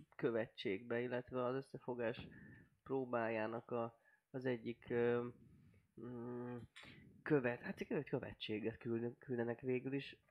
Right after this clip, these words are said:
és le-, ugye lehetnél te az egyik tagja, mivel hogy mindenképpen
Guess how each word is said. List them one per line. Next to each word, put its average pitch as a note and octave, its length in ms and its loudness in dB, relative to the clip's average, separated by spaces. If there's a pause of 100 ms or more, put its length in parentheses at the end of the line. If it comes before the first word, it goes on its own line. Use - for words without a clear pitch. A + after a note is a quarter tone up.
(160)
és - 400 -2 (120)
le-, B2 280 2
ugye C#3+ 240 4
lehetnél A#2 640 2
te B2+ 140 2
az A#2+ 140 2
egyik C3 280 -2
tagja, D3 440 0 (1300)
mivel B2 300 4
hogy C#3 120 2
mindenképpen A2 720 0